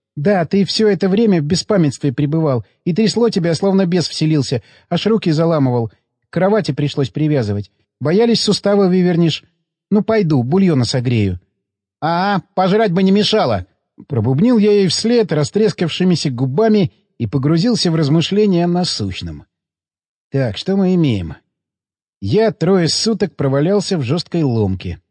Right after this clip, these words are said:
Нужно поосторожнее с этими листьями. Подобрал меня некий Кирилл с братьями. Братья, матушка, отец. Похоже на общину, близкородственную, но вроде не дегенераты.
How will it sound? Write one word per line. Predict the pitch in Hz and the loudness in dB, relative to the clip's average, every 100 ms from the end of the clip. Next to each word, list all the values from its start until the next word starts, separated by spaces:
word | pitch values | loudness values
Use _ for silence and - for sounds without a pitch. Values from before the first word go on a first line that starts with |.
| _ _ _ - | _ _ _ -6
Нужно | 165 156 143 | -2 -2 0
поосторожнее | 160 151 180 175 113 104 | -2 0 0 0 0 -2
с | 101 | -2
этими | 127 117 123 | -4 -2 -2
листьями. | 135 110 - 87 85 - _ _ _ _ _ - | -2 -4 -6 -8 -8 -14 _ _ _ _ _ -10
Подобрал | 92 135 233 240 | -4 0 2 4
меня | 240 226 | 4 4
некий | 214 214 226 185 | 2 2 -2 -4
Кирилл | - 226 185 175 | -2 2 2 2
с | 156 | 2
братьями. | 131 160 175 147 110 139 139 123 - _ _ - | 0 -2 0 -2 0 0 2 0 -4 _ _ -6
Братья, | 127 196 - 127 | -2 -2 -4 -4
матушка, | 147 175 - - | -4 -6 -8 -6
отец. | 127 190 196 - _ _ _ _ _ | -4 -2 -6 -6 _ _ _ _ _
Похоже | 113 254 233 | -2 0 2
на | 233 233 | 2 0
общину, | - - 262 214 151 101 | 0 0 2 2 2 0
близкородственную, | 104 185 - 202 208 165 135 127 123 120 | -2 -2 0 2 2 0 0 0 2 0
но | 208 190 | 0 -2
вроде | 123 147 208 170 | -2 0 0 2
не | 175 170 | 0 0
дегенераты. | 165 160 156 113 131 120 104 | -2 -2 -2 -2 -4 -6 -8